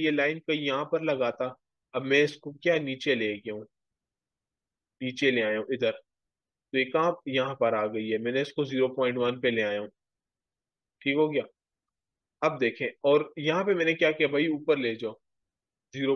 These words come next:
पॉइंट नाइन, यहाँ पे मैं ले आया हूँ उसे। बात समझ आ रही है? तो ये जो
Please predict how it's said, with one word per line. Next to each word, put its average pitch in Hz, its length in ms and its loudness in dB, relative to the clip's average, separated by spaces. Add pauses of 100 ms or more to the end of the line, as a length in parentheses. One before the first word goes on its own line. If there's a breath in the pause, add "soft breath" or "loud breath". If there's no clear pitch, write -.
पॉइंट 127 260 0
नाइन, 107 300 -4 (920)
यहाँ 131 220 2
पे 123 140 -2
मैं 110 160 -2
ले 107 120 -2
आया 101 180 -4
हूँ 104 100 -8
उसे। 110 260 -10 (3500)
बात 123 200 2
समझ 156 280 0
आ 147 60 6
रही 165 160 2
है? 165 60 -2
तो - 640 -8
ये 170 240 4
जो 214 480 6